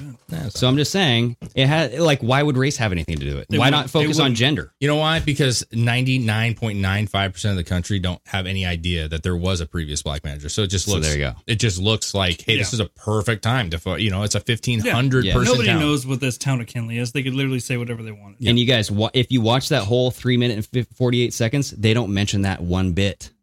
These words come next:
Speaker 2: No.
Speaker 3: They don't talk about the previous black
Speaker 2: No.
Speaker 3: man who was running this town.
Speaker 2: No.
Speaker 3: They, they mentioned it at the seventeenth paragraph of this article.
Speaker 2: Race bait. That's all it is.
Speaker 3: That's what it is.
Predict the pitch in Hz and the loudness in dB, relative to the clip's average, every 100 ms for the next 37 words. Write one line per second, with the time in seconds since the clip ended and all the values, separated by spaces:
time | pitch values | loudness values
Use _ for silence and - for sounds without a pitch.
0 | - 98 76 110 117 120 120 117 104 98 | -10 -4 0 0 0 -2 0 0 -2 -2
1 | 92 104 92 90 - 95 87 98 87 87 | -2 -2 0 0 0 -2 2 2 2 2
2 | 87 82 87 85 80 - 82 71 69 _ | 0 0 0 0 -2 -2 -4 -4 -10 _
3 | _ - 82 71 _ - 113 110 - 110 | _ -12 -10 -10 _ 0 2 0 -2 0
4 | 117 104 120 117 127 120 107 101 - 117 | 2 2 0 2 2 2 0 -2 0 0
5 | 123 135 127 - 131 107 98 90 101 104 | 2 0 0 0 0 0 -2 -2 -2 0
6 | 104 120 110 - 123 123 - 80 - _ | 0 0 0 0 0 0 -2 -8 -8 _
7 | 101 117 117 80 - 82 - 156 277 392 | -4 -2 0 -2 -4 -4 -4 -4 -4 -4
8 | 349 294 - | -4 -6 -12